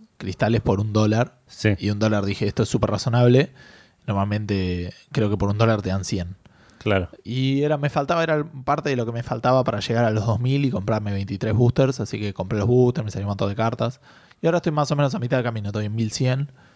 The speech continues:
Speaker 1: Y nada, me vuelve a salir la oferta, la voy a volver a comprar.
Speaker 2: Claro,
Speaker 1: Pero
Speaker 2: sí,
Speaker 1: creo
Speaker 2: sí.
Speaker 1: que salió una oferta por siete dólares por mil trescientos cristales, que nada que ver con la otra, digamos.
Speaker 2: Sí. Eh,
Speaker 1: Eh,
Speaker 2: pero aparte te-, solemos tener una política nosotros de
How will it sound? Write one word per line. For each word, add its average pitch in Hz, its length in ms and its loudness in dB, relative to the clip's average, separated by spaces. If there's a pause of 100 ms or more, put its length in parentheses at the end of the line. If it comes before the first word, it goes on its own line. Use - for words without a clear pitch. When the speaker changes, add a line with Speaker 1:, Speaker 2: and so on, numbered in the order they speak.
(580)
Speaker 1:
Y 90 640 -2 (460)
nada, 92 180 0
me 90 120 -10
vuelve 120 200 2
a - 20 -6
salir 113 220 0
la 104 60 2
oferta, 113 280 -2
la 104 60 2
voy 95 100 0
a 95 40 2
volver 95 200 -2
a 95 40 -2
comprar. 90 460 -8
Speaker 2:
Claro, 117 240 0
Speaker 1:
Pero 95 140 -2
Speaker 2:
sí, 113 60 0
Speaker 1:
creo 147 120 4
Speaker 2:
sí. 135 60 2
Speaker 1:
que 123 40 0
salió 123 200 0
una 120 80 0
oferta 123 260 2
por 104 140 -2
siete 131 300 2
dólares 123 280 4
por 107 160 -2
mil 113 240 -4
trescientos 101 500 -4
cristales, 98 680 -4 (180)
que - 100 -6
nada 90 220 0
que 87 60 0
ver 87 180 0
con 87 120 4
la 85 120 4
otra, 85 240 2
digamos. 78 420 -2
Speaker 2:
Sí. - 160 0
Eh, - 1300 -4
Speaker 1:
Eh, 95 60 2
Speaker 2:
pero 107 120 4
aparte 127 280 0
te-, 117 240 -2
solemos 120 360 0
tener 107 160 -2
una 107 160 0
política 98 420 0
nosotros 95 380 -2
de 92 280 -8